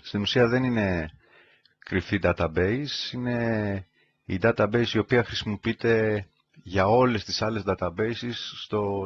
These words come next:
S Q L Server. Και για να το εξηγήσουμε λιγάκι αυτό, προτού προχωρήσουμε παραπέρα, μιας και το πιάσαμε. Α, στις προηγούμενες εκδόσεις, μη-, από την έκδοση του, μέχρι την έκδοση μάλλον του δύο χιλιάδες,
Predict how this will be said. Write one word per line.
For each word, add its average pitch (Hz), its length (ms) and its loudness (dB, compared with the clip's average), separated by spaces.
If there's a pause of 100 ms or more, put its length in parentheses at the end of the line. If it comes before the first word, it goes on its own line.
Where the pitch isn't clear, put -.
(100)
S 113 60 -8
Q 107 140 -4
L - 100 -8
Server. 95 300 -2 (1120)
Και 123 400 2
για 147 220 0
να 139 80 -2
το 131 80 0
εξηγήσουμε 117 460 -4
λιγάκι 101 280 0
αυτό, 151 240 0
προτού 131 460 -2 (280)
προχωρήσουμε 110 520 0
παραπέρα, 92 540 2 (840)
μιας 98 200 -2
και - 120 -4
το 98 140 2
πιάσαμε. 76 600 0 (1000)
Α, 113 300 4 (320)
στις - 280 -10
προηγούμενες 160 580 0
εκδόσεις, 123 840 -2
μη-, 117 340 -8
από 101 400 -6
την 101 500 -8
έκδοση 120 640 -6
του, 101 360 -2
μέχρι 113 160 0
την 113 160 0
έκδοση 113 280 0
μάλλον 110 160 0
του 101 100 -4
δύο 107 120 -2
χιλιάδες, 98 680 0